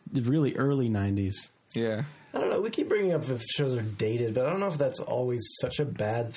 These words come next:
Speaker 3: thing. I mean, some shows, uh, totally reflect the time they were made in. I mean, All in the Family, Mary Tyler Moore, Cheers.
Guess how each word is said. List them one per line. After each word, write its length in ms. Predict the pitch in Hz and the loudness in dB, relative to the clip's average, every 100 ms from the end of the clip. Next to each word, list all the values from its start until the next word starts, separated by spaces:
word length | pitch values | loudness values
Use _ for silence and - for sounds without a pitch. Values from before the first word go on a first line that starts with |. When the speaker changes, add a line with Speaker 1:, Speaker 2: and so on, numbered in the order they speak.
| - | -6
Speaker 3:
thing. 280 | 175 165 110 | -2 -2 0
I 80 | 104 | -2
mean, 220 | 113 117 | -2 -2
some 300 | - 151 160 | -2 0 0
shows, 440 | 151 147 139 131 120 107 - - - - _ - _ - | 0 2 2 0 -2 -4 -4 -8 -12 -20 _ -20 _ -4
uh, 440 | 120 110 107 107 | -2 -2 -2 -2
totally 360 | 110 - 110 110 | -2 -4 -2 0
reflect 680 | 110 104 - 117 117 - - | 0 -2 -4 0 0 -2 -4
the 80 | 110 | -2
time 340 | - 117 110 | 0 0 2
they 140 | 110 | 0
were 100 | 107 | 0
made 300 | 107 123 123 | 0 2 2
in. 120 | 98 95 | 0 0
I 60 | |
mean, 340 | 95 95 92 - - | -2 -2 -4 -6 -6
All 180 | 82 104 | -2 -2
in 80 | |
the 60 | 113 | -2
Family, 480 | - 151 139 110 98 | 0 2 2 0 0
Mary 260 | 101 104 | 0 0
Tyler 300 | 107 107 117 | -2 -2 0
Moore, 320 | 117 110 104 92 | 0 0 0 -2
Cheers. 600 | - 135 120 101 92 95 | 0 0 2 0 -2 0